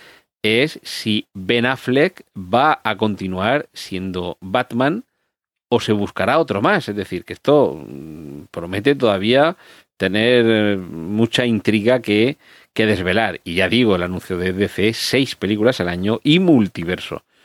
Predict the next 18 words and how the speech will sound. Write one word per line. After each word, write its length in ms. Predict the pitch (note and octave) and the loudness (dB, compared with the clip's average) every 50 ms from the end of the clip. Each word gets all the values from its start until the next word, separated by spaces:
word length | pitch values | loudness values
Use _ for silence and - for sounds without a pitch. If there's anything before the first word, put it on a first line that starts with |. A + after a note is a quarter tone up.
| _ _ _ _ - - - - - - - - _ - | _ _ _ _ -20 -20 -20 -20 -20 -20 -20 -20 _ 0
Eh, 500 | A2 A#2 A#2 A#2 A2+ A2+ A2+ A2 A2 A2 | 2 2 4 4 4 4 4 4 2 2
ahora 380 | A#2 C3 C#3+ D3 D3 C3+ G#2 G2+ G2+ - - | 2 2 2 2 2 0 -2 -6 -8 -10 -6
cambiamos 640 | - G#2 G2 G#2 A#2 A#2+ B2 B2+ B2+ A#2+ A#2+ A2+ | -6 -4 -2 0 0 2 2 2 2 2 0 0
de, 260 | A2 A2+ A2+ A2+ A2+ | 2 4 4 6 4
de 100 | G#2 A2 | 4 2
acera, 300 | G#2 - - B2+ C3+ D3 | 0 2 2 2 4 4
nos 100 | D3 C3+ | 2 2
vamos 380 | A#2 A2+ A2 A#2 A#2+ A#2+ G#2 A2 | 2 2 2 4 2 2 2 0
al 320 | G#2 D#2 G2+ G#2 G2 F#2 | -2 -2 -2 -2 -2 -4
sector 500 | - G2+ F#2 - - G#2+ A2 G#2+ A2 - - | -6 -6 -8 -2 0 0 2 2 0 -2 -2
Marvel, 720 | G#2 G#2+ G#2 A2+ C3 C3+ C#3 C3 B2 B2+ C3+ D3+ E3 G3+ - _ _ _ _ _ _ _ _ _ | -4 -2 0 2 2 2 2 2 4 4 4 4 2 0 -4 _ _ _ _ _ _ _ _ _
porque 340 | G2+ G#2 G#2 A#2+ B2+ A#2 - _ | -4 -4 0 0 0 0 0 _
Kevin 320 | - D3 D3 C#3+ C3+ B2 A2 | 0 2 4 4 2 2 2
Feige 440 | - C3 C#3+ C3 B2 C#3 D3+ D3 | 2 2 2 2 2 2 2 2
confirma 460 | - B2+ A#2 G#2+ - A2+ A#2 B2 B2+ A#2+ | 2 0 0 0 0 0 2 2 2 0
que 300 | - - C3 C3 - - _ _ - | 2 0 0 0 0 -2 _ _ -12
Deadpool 720 | G#2+ A2 C#3+ E3+ E3+ - - - - A#2 G#2+ F#2+ E2+ - _ _ _ _ _ | -2 2 2 2 2 0 -6 -6 0 2 2 2 0 -4 _ _ _ _ _
tres 340 | C3 C#3 D#3+ F#3 G3 - | 2 4 4 2 2 -2